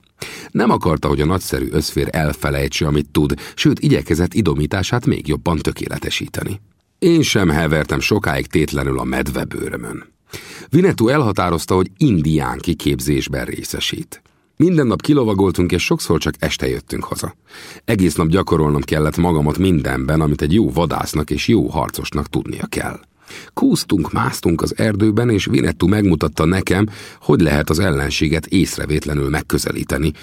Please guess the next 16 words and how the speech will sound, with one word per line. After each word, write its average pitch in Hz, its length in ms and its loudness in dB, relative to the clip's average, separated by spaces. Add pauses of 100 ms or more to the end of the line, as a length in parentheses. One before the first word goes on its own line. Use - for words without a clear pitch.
(140)
és - 120 -2
terveit 76 480 0
kikémlelni. - 880 -4 (300)
Néha 147 460 4
elszakadt - 600 -2
tőlem, 73 320 0
és 71 160 -2
azt - 240 -4
a - 40 2
feladatot 95 580 0
szabta - 320 -2
ki - 140 -4
rám, 104 240 0
hogy 87 140 -2
keressem - 580 -2
meg. - 380 -2